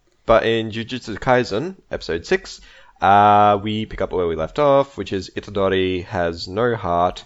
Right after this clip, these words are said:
He's on a medical slab, about to, um, be dissected by the mortician, or whoever does the, you know, cause of death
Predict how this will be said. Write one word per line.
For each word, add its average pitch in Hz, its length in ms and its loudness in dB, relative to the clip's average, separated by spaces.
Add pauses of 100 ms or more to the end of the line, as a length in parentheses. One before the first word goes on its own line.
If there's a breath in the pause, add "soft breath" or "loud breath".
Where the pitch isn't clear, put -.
He's 78 400 -14
on 120 140 -2
a - 20 -4
medical 95 340 -4
slab, 107 440 -2
about 95 380 -2
to, 95 440 -6 (520 loud breath)
um, 90 460 0
be 87 220 -6
dissected 110 760 -4 (420)
by 92 360 0
the 87 640 -8 (480)
mortician, 160 1200 -6 (480)
or 101 140 -6
whoever 107 300 0
does 92 280 -2
the, 90 200 -4 (320)
you 101 120 -8
know, 85 240 -4 (880)
cause 95 260 -4
of 87 160 -10
death - 300 -2